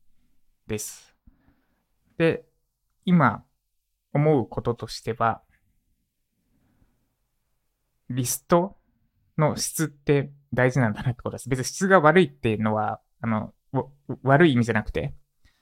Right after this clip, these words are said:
その、こちら都合での質ですね。要は、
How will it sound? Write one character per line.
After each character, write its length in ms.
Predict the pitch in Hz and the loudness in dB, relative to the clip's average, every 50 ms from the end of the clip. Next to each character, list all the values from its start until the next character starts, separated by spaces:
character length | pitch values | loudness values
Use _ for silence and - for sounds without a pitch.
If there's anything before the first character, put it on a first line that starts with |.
| _ _ _ _ | _ _ _ _
そ 120 | - - 113 | -6 -4 -4
の、 200 | 107 104 - - | -2 -4 -6 -4
こ 120 | - - 147 | 0 0 2
ち 120 | 143 185 | 4 4
ら 100 | 170 175 | 4 4
都 180 | 170 - 190 165 | 2 2 0 2
合 160 | 156 151 147 | 2 2 2
で 80 | 160 170 | 2 0
の 140 | 180 151 - - | 0 -2 -2 -6
質 260 | - - - - 123 | -10 -10 -4 -2 -2
で 100 | 110 107 | -2 -2
す 120 | - - | -2 -4
ね。 200 | 104 104 - - _ _ _ _ _ _ _ _ _ _ _ _ _ _ _ _ _ _ | -6 -6 -8 -14 _ _ _ _ _ _ _ _ _ _ _ _ _ _ _ _ _ _
要 120 | 160 156 | 2 4
は、 260 | 131 117 110 104 - | 4 4 2 0 -6